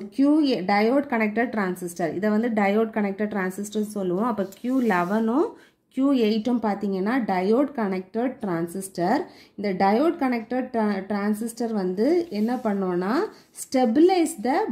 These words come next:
base potential of the transistor Q nine and Q eleven, டென். அஹ், இந்த கியூ டென்னுக்கும் கியூ நைனுக்கும் எ-, இருக்கக்கூடிய base பொட்டன்ஷியலை வந்து என்ன பண்ணோம்னா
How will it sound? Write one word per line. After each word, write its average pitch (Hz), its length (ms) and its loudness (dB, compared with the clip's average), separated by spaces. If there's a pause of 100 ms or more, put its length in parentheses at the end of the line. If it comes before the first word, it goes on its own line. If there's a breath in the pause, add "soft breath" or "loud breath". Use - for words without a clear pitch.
base 226 440 0
potential 220 640 -2
of 190 160 -2
the 247 160 -6
transistor 202 640 -4 (100)
Q 233 340 -2
nine 196 380 0
and 196 280 -2
Q 247 340 0 (680 loud breath)
eleven, 196 340 0 (240)
டென். 160 260 0 (480 soft breath)
அஹ், 202 200 -2
இந்த 196 200 0
கியூ 269 200 0 (180)
டென்னுக்கும் 269 800 4 (360)
கியூ 262 160 -4 (120)
நைனுக்கும் 247 760 0
எ-, 202 220 2
இருக்கக்கூடிய 196 680 0 (800 loud breath)
base 247 560 4 (220)
பொட்டன்ஷியலை 233 680 0
வந்து 208 240 0
என்ன 214 240 2
பண்ணோம்னா 202 420 0